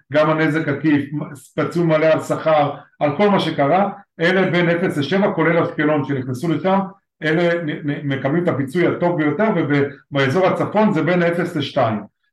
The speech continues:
אנ-, הלכנו והרחבנו את זה לבין שבעה קילומטר לארבעים, ובין שני קילומטר עד תשעה קילומטר לאזור הצפון, ובעצם ביישובים האלה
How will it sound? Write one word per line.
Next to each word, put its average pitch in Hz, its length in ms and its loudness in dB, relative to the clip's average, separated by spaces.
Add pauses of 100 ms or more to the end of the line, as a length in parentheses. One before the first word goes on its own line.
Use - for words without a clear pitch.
(140)
אנ-, - 380 -4
הלכנו 185 480 2
והרחבנו 160 520 2
את 143 120 0
זה 143 200 0 (260)
לבין 165 280 0
שבעה 175 340 2
קילומטר 160 440 0
לארבעים, 139 600 2 (260)
ובין 147 320 2
שני 196 240 -2
קילומטר 175 440 2
עד 151 120 2
תשעה 175 280 -4
קילומטר 170 520 0 (280)
לאזור 156 880 2
הצפון, 131 500 -2
ובעצם 170 340 0
ביישובים 151 460 0
האלה 160 260 2